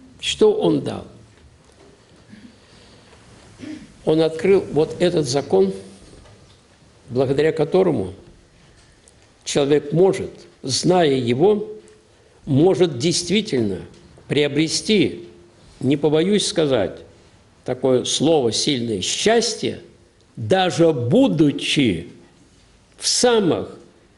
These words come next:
в самых несчастливых условиях. Можно было привести множество примеров, приходится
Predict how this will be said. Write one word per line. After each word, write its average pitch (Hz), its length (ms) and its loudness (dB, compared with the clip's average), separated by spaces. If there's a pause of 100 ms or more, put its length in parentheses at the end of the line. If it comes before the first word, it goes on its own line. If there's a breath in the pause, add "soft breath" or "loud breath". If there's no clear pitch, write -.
(180)
в - 60 -12
самых 151 460 0 (760)
несчастливых 135 840 0
условиях. 82 640 -6 (3250 loud breath)
Можно 185 240 2
было 190 220 4
привести 190 480 2
множество 190 540 2
примеров, 185 560 2 (260)
приходится 175 440 0